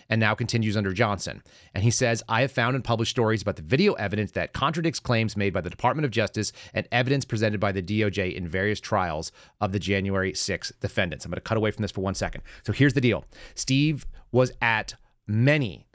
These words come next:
of these trials. He saw the evidence and he was just sitting and watching, and then he got access to all of the footage that was not necessarily available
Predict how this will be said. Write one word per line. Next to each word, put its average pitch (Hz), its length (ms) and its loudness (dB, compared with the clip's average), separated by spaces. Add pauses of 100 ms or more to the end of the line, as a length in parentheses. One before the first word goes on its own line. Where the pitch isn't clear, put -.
(200)
of 113 100 0
these 120 180 2
trials. 90 520 -2 (200)
He 113 160 -2
saw 127 260 2
the 151 160 0
evidence 110 380 0
and 101 160 -6
he 110 80 2
was 104 200 0
just - 320 0
sitting 156 280 2
and 143 80 2
watching, 104 400 0
and 98 160 -4
then 117 140 2
he 139 100 0
got 117 180 2
access 104 360 -2
to 113 200 -4
all 107 240 2
of 95 80 -10
the 98 60 -8
footage 135 440 0
that 113 140 -4
was 90 100 -4
not 123 280 2
necessarily 113 440 -2
available 90 520 -2